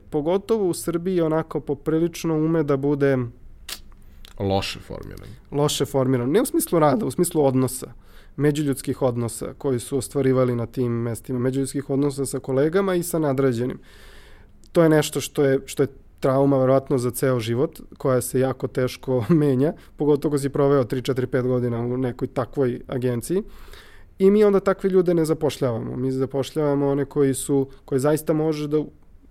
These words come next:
Speaker 1: oblikuješ u tom smislu da se uklopi u tvoje, tvoje okruženje.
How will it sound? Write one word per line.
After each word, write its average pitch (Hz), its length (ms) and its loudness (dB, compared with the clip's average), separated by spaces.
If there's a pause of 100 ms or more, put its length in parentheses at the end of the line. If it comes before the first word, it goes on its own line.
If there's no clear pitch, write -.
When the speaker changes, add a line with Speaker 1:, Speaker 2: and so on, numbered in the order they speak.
(140)
Speaker 1:
oblikuješ 135 600 -2
u 135 40 -4
tom 135 160 -2
smislu - 280 -6
da 131 80 -2
se - 140 -4
uklopi 139 420 0
u 123 80 0
tvoje, 127 520 0
tvoje 135 280 2
okruženje. 123 440 -2